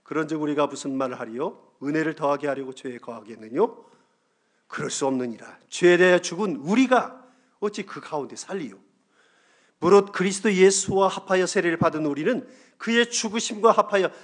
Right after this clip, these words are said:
세례 받은 줄을 알지 못하느뇨?" 어, 아주 강력하게. 그러면서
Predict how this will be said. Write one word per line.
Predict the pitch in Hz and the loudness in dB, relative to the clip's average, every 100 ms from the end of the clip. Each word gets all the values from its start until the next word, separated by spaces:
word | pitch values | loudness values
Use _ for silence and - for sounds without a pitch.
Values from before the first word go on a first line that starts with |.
| - | -8
세례 | - 262 262 | 0 2 2
받은 | 202 190 233 | 2 2 0
줄을 | 208 202 | 0 0
알지 | - 156 | 0 -2
못하느뇨?" | 185 196 196 208 220 269 - - _ _ _ _ _ _ _ _ - | 0 0 2 2 2 -2 -6 -20 _ _ _ _ _ _ _ _ -20
어, | 113 98 92 _ _ _ _ _ - | -18 -18 _ _ _ _ _ _ -14
아주 | 139 135 120 - | -12 -10 -12 -16
강력하게. | - 131 123 127 113 117 - _ _ _ _ _ _ _ _ _ _ | -12 -10 -10 -12 -12 -12 -12 _ _ _ _ _ _ _ _ _ _
그러면서 | 233 247 233 208 226 226 - | 2 6 6 8 6 4 -2